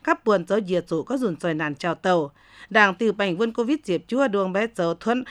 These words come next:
có làn miền quyền dê bé may lùng cần ai piôm diệm nai bé nền bùa chú trà mảng ơi can piôm quý diệt dùn diệt nom đồng. Hít bé trà mảng có làn miền hốp bìa hốp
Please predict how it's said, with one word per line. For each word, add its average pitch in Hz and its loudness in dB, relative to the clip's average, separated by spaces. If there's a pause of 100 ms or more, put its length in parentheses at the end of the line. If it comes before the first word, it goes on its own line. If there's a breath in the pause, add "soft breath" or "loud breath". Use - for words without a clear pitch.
(140 loud breath)
có 330 -4
làn 269 2
miền 190 -2
quyền 185 -2
dê 220 2
bé 208 2 (260 loud breath)
may 302 2
lùng 185 2
cần 170 -2
ai 202 2 (140)
piôm 226 2
diệm 175 0
nai 208 4
bé 208 -2
nền 170 -2
bùa 185 2
chú 226 -4 (120)
trà 185 4
mảng 165 0
ơi 190 -4
can 180 -2
piôm 233 2
quý 185 -2
diệt 180 0 (100)
dùn 156 -2
diệt 156 -4
nom 175 -4
đồng. 175 4 (340 loud breath)
Hít 285 4
bé 285 4 (100)
trà 190 6
mảng 180 2
có 262 -2
làn 214 4
miền 185 0
hốp 214 -2
bìa 196 0
hốp 214 0